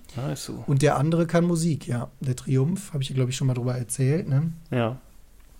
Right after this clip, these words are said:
Speaker 2: Der, ähm, ist jetzt quasi vor seiner Fertigstellung.
Speaker 1: Und den werdet ihr dann aber auch am Wochenende fahren, oder was?
Speaker 2: Ja, bei gutem Wetter, ne?
Speaker 1: Ja.
Speaker 2: Und wenn der Mond vorher richtig stand und so. Also,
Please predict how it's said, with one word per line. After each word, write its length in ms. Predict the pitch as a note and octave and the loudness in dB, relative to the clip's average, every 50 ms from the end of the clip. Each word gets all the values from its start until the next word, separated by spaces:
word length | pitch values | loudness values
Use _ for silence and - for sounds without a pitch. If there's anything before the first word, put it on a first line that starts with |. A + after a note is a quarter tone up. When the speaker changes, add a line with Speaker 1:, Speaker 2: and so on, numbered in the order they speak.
| - - - - | -16 -16 -14 -8
Speaker 2:
Der, 720 | - - C3 C3+ C3 C3 C3 C3+ - - C3 B2+ B2+ C3 B2+ | -2 2 4 4 6 6 4 4 2 2 2 2 2 2 2
ähm, 260 | B2+ B2+ B2+ B2+ B2+ B2+ | 2 2 2 2 2 2
ist 160 | - D3+ - | 0 2 4
jetzt 340 | F#3 E3 E3 - - - - - - - - | 4 4 4 2 -2 -4 -4 -8 -20 -16 -10
quasi 580 | - - - C3 C3+ C#3+ E3+ G3 G3 G#3+ A3 G#3+ | -8 -4 0 2 4 6 6 4 4 2 0 0
vor 180 | G#3 - G#3 G3 | 2 2 2 4
seiner 260 | G3+ G3 F#3+ G3 F#3 | 4 4 4 2 2
Fertigstellung. 680 | - A3+ A#3+ - G#3 - - C3+ A#2 A2 A2 A2 A2 - - - - - - - - - - - - - - - - - - - - - - - - - - | 0 -2 -2 -2 -2 -2 -2 -2 -4 -4 -6 -8 -10 -12 -16 -20 -20 -20 -20 -20 -20 -20 -20 -20 -20 -20 -20 -20 -20 -20 -20 -20 -20 -20 -20 -20 -20 -10 -2
Speaker 1:
Und 160 | - E3 B2 C3+ | 0 2 4 6
den 180 | C3+ C3+ C3+ | 6 6 8
werdet 240 | C3 C3+ C3+ C3+ C3 | 6 6 6 4 4
ihr 140 | C3+ C3 C3 | 4 4 6
dann 140 | B2+ B2 B2 | 6 6 4
aber 180 | A#2+ A#2+ A#2 A#2+ | 4 4 4 6
auch 340 | B2+ B2 A#2 - - - - - - - - - - - - - | 4 4 4 4 4 6 6 6 4 0 -4 -8 -16 -20 -4 2
am 140 | - C3+ A#2+ | 4 4 6
Wochenende 420 | C3+ B2+ - A#2+ A2+ A2+ A2+ A#2 A2 | 6 8 10 10 10 10 8 4 -2
fahren, 320 | - - A2+ G#2+ G#2 G#2+ | -4 -4 -2 -2 -2 -4
oder 200 | A2+ - A#2 A2+ | -4 -6 -8 -8
was? 140 | A2+ A2+ - - - - - - - - - - - - - C3 | -8 -10 -12 -14 -20 -20 -20 -20 -20 -20 -20 -18 -6 -2 0 4
Speaker 2:
Ja, 100 | B2+ C3+ | 4 4
bei 120 | C3 C3+ C3 | 4 4 4
gutem 280 | A#2+ C3+ F3 - B2+ A#2+ | 2 2 0 0 0 0
Wetter, 260 | C3+ C3+ - A#2+ A2 | 0 0 0 -2 -2
ne? 240 | A2 B2+ D3 D3 C3+ - - - - - - - | -2 -2 -2 0 4 6 6 8 6 4 0 -6
Speaker 1:
Ja. 200 | - B2 A#2 G2 - - - | -10 -10 -10 -10 -12 -12 -8
Speaker 2:
Und 160 | - C3 B2 | -4 -2 -2
wenn 140 | B2 B2+ B2+ | 0 0 0
der 80 | B2+ B2 | 0 0
Mond 240 | B2 B2+ C3 B2+ B2+ | 0 0 0 0 -2
vorher 280 | - B2+ A#2 A#2 A2 | -2 -4 -6 -6 -6
richtig 280 | A2+ A2 - C3 A#2+ - | -8 -8 -8 -8 -8 -8
stand 260 | - B2 A#2 A#2 A#2 | -6 -6 -6 -6 -6
und 120 | A2+ A2 | -6 -6
so. 180 | G#2+ A2+ A2 A2+ | -8 -8 -6 -6
Also, 400 | A#2+ A2+ G#2+ A#2 A2+ A2 A2 G#2 | -6 -6 -6 -6 -8 -8 -8 -10